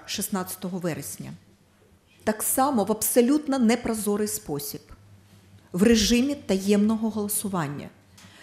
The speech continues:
з приховуванням справжньої інформації від суспільства,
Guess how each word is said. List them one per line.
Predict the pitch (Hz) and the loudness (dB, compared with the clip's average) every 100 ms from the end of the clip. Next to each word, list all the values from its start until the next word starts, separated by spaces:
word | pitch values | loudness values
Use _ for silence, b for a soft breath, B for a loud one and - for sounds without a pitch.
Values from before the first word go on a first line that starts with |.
| B | B
з | - | -4
приховуванням | - 247 247 - 254 262 262 262 262 | 2 2 2 6 6 6 2 2 0
справжньої | 262 - - 208 226 247 247 - | -4 -2 4 4 4 0 0 0
інформації | 196 - 196 190 196 - 196 185 | -2 0 0 0 0 -2 -4 -4
від | - | -6
суспільства, | 196 - - 147 - - 127 | -10 -8 -6 -6 -8 -14 -14